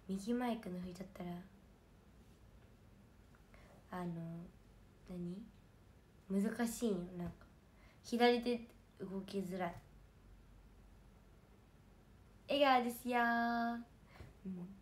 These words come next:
じゃけ、もし右か左か分からんかったら、左で踊れんかったら多分右みたいな感じ。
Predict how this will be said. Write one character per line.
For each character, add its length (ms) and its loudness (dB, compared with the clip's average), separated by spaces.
じ 120 -12
ゃ 40 -12
け、 300 -6
も 140 -2
し 180 -8
右 240 0
か 80 -4
左 300 -2
か 100 2
分 100 2
か 80 4
ら 120 4
ん 60 0
か 100 -2
っ 120 -6
た 80 0
ら、 300 4
左 440 6
で 80 6
踊 180 4
れ 100 4
ん 60 0
か 120 0
っ 100 -4
た 80 8
ら 80 6
多 100 2
分 220 0
右 160 -4
み 140 -4
た 80 -8
い 100 -8
な 40 -14
感 160 -10
じ。 80 -12